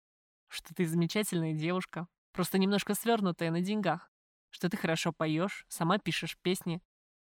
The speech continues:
За границей ты попала в лапы к русской братве и пашешь, как проклятая, в надежде сколотить капитал". А засмеялся Михаил. "Ничего не вижу в этом смешного", возвелась я.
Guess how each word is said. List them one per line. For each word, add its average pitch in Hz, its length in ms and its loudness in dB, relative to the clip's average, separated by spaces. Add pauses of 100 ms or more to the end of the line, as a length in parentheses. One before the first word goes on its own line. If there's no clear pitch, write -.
(320)
За 175 140 2
границей 208 480 0
ты 170 100 -4
попала 165 400 2
в 156 80 -6
лапы 160 260 0
к - 100 -14
русской 165 340 -6
братве 170 480 -4 (480)
и - 80 0
пашешь, 175 460 0
как - 220 -12
проклятая, 170 680 -2 (380)
в 180 120 -2
надежде 185 460 2
сколотить 170 520 -4
капитал". 165 540 0 (540)
А 240 120 -2
засмеялся 226 640 0
Михаил. 202 520 0 (300)
"Ничего 285 380 4
не 311 120 6
вижу 220 260 2
в 160 40 4
этом 165 160 0
смешного", 175 680 0 (160)
возвелась 175 680 -2
я. 175 260 -2